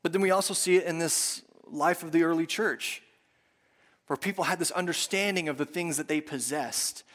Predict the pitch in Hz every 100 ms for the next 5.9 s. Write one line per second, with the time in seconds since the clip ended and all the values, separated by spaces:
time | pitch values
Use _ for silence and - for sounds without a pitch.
0 | - 147 127 151 185 180 160 - 170 151
1 | 151 135 139 - 127 135 156 117 117 -
2 | _ - - _ - _ _ _ _ _
3 | _ _ _ _ _ _ _ _ 170 156
4 | 151 165 151 151 165 156 139 160 139 120
5 | - - 165 143 - 151 156 156